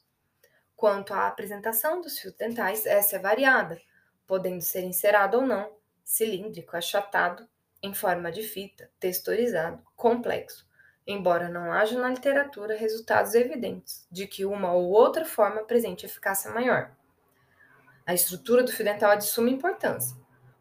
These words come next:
posto que o biofilme da placa dentária necessita da ação física do agente limpador para ser efetivamente removido.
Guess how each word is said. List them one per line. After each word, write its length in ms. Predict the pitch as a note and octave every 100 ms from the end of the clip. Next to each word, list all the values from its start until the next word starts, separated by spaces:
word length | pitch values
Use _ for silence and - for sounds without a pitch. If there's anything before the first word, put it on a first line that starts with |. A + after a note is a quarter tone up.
| _
posto 380 | A3+ G#3 F#3 -
que 120 | -
o 60 | G3
biofilme 560 | F#3+ F#3 - F3+ E3+ E3+
da 100 | D3+
placa 400 | A3 A3 A3 G#3+
dentária 480 | B3 C4+ G#3 G3+ G#3
necessita 520 | G#3 - G#3+ B3+ A3+
da 160 | G#3 F3+
ação 240 | - E3+
física 760 | - - D4+ E4 F4 - - C4+
do 120 | G#3
agente 400 | G3 G3 F3+ A3
limpador 580 | A#3+ C#4 - A3 A#3+ A#3+ - _ _ _
para 240 | D4 D#4 D#4+
ser 280 | - A#3
efetivamente 800 | A3+ A#3 A#3+ A#3 A#3 G#3+ G3 -
removido. 680 | G#3 A3+ C4 C4+ C#4+ - -